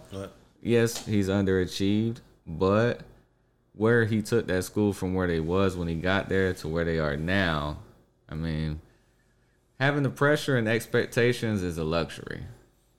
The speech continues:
Speaker 2: Because if you don't have the pressure, then that means you ain't worth it no good.
Speaker 1: Well, yeah, but I mean, there's, there's,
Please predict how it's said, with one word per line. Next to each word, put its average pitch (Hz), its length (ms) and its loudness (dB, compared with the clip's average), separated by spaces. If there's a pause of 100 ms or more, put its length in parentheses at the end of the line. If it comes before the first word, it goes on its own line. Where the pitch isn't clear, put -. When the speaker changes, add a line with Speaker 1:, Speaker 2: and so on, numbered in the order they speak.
(420)
Speaker 2:
Because 117 160 0
if 110 60 -2
you 123 80 0
don't 120 200 2
have 110 120 2
the 87 80 -4
pressure, 143 380 0
then 98 160 -2
that 101 140 -2
means 98 220 -2
you 98 120 -4
ain't 92 160 -4
worth 123 260 -4
it 69 80 -8
no 64 160 -6
good. 65 340 -6 (1200)
Speaker 1:
Well, 175 180 0
yeah, 160 280 2 (120)
but 147 220 2
I 147 80 4
mean, 147 180 2
there's, 135 320 2
there's, 139 460 2